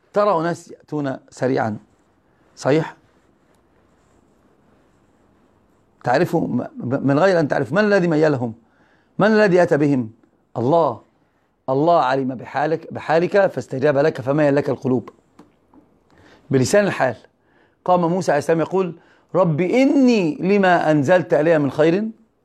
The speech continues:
يراه الله ويسمعه، يراه ويسمعه ولا لا؟ يراه الله جل وعلا، فلما رآه الله استجاب له. جاءت وحدهما على ش-، على استحياء، تمشي على استحياء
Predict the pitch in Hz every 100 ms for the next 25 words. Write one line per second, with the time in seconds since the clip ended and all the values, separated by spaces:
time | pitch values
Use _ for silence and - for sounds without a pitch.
0 | _ _ _ _ _ - 151 220 226 185
1 | 202 175 143 160 139 107 _ - 131 170
2 | 160 139 175 165 160 165 165 _ _ _
3 | _ 156 190 247 208 214 185 160 156 120
4 | _ _ _ _ 151 165 160 185 233 220
5 | 202 220 - - 170 226 233 240 - _
6 | _ _ _ _ _ _ _ _ _ -
7 | 135 214 233 269 262 208 185 160 185 202
8 | 170 147 135 - 143 135 - 135 127 185
9 | 208 185 - 107 _ _ _ _ - 139
10 | 147 - 135 131 -